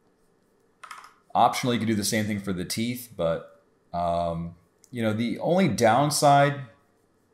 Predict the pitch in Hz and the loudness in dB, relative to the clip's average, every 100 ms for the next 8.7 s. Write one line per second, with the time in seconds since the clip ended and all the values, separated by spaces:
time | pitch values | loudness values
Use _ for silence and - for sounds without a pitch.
0 | _ _ _ _ _ _ - _ _ _ | _ _ _ _ _ _ -20 _ _ _
1 | - 104 107 107 110 101 98 92 - - | -6 -2 0 0 0 0 2 0 -4 -12
2 | _ - 120 120 113 123 113 113 107 110 | _ -12 -8 -6 -4 -4 -2 -2 -2 -2
3 | - 110 98 95 - - - - _ - | -6 -2 -2 -2 -6 -16 -20 -20 _ 0
4 | 113 104 - - - 110 110 110 135 127 | 4 4 4 -4 -4 -2 0 0 0 0
5 | 123 98 107 110 110 107 110 101 107 98 | -2 -4 -6 -4 -2 -2 -2 -2 -2 0
6 | 95 95 92 95 92 - 95 95 80 85 | 0 0 2 0 0 -2 -4 -4 -8 -6
7 | 104 113 123 127 139 117 117 113 110 - | -2 2 4 4 2 2 2 2 -2 -2
8 | 110 101 98 92 71 - | -2 0 2 2 0 -8